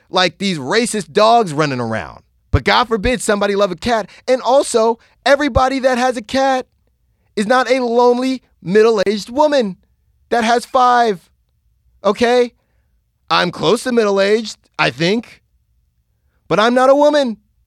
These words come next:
And I'm not lonely, at least to me. So enough with the cat shaming.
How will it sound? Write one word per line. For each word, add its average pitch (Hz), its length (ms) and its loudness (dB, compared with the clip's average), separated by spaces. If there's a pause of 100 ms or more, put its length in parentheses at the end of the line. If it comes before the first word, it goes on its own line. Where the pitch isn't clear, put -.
(420)
And 233 120 0
I'm 254 200 2
not 254 180 2
lonely, 240 600 0 (120)
at 202 140 -2
least 240 240 -2
to 220 80 2
me. 269 400 -2 (1000)
So 233 280 -2
enough 240 560 0 (280)
with 240 300 -2 (480)
the 208 80 -6
cat 240 300 0
shaming. 143 540 -2